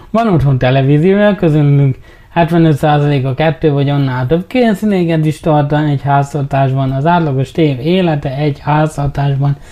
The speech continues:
három-öt éven keresztül tart, és a szórakozás, illetve az információ szerzés mellett egyre nagyobb arányban használják az ilyen eszközöket otthoni sportolásra is.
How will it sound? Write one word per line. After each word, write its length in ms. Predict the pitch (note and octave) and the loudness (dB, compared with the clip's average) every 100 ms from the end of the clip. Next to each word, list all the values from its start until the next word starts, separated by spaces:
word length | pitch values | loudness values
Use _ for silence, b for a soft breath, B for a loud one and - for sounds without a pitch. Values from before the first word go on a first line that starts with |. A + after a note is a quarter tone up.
| B B | B B
három-öt 640 | - F3+ F3+ D#3 D#3+ F3 E3 | 0 2 2 2 2 2 2
éven 380 | D#3 D3+ C#3+ | 2 2 2
keresztül 560 | C3+ C#3 C3+ - C#3 B2+ | 0 0 0 -2 -4 -2
tart, 360 | D#3+ G#3+ G3+ E3+ | 0 0 0 0
és 240 | C#3+ B2+ | -2 -2
a 80 | C#3 | -6
szórakozás, 1000 | - G#3+ G#3 D#3+ D#3 D3 D3+ D3+ - - B B B B | -2 0 2 0 0 0 2 0 -4 -16 B B B B
illetve 680 | F#3 G3 F3+ D3+ D3 D#3 D3+ | 0 2 4 2 2 0 2
az 120 | C#3+ | 2
információ 720 | F#3 F3+ E3+ D#3 C#3+ C3 C#3+ | 2 2 0 0 0 0 -2
szerzés 520 | C3 F#3 D#3+ C#3 B2+ | -2 0 0 0 -4
mellett 440 | F#3 F#3+ D3+ C#3 F3 | -2 -2 0 -2 0
egyre 280 | D#3+ C#3 | 0 0
nagyobb 380 | C#3 E3+ D#3 C#3 | 0 2 2 2
arányban 460 | E3 D#3+ D3+ C#3 C#3 | 0 2 0 0 0
használják 540 | D#3+ E3 E3 D3+ D3 | 0 -2 -2 -2 -2
az 120 | C#3 | -2
ilyen 260 | D#3+ G3 D3+ | -2 -2 0
eszközöket 680 | D#3+ D#3+ F3 D3+ C#3+ C3+ - | 0 -2 -2 -2 0 -4 -4
otthoni 520 | F#3+ G3+ E3+ D#3 D3 - B B B | -2 -2 -2 -2 -2 -4 B B B
sportolásra 1000 | - - F3 F3 D#3 C#3+ C#3 C#3 - C#3 | -20 0 2 4 2 2 2 0 -2 -6
is. 460 | D3+ D3+ A#2+ - | 0 2 2 -4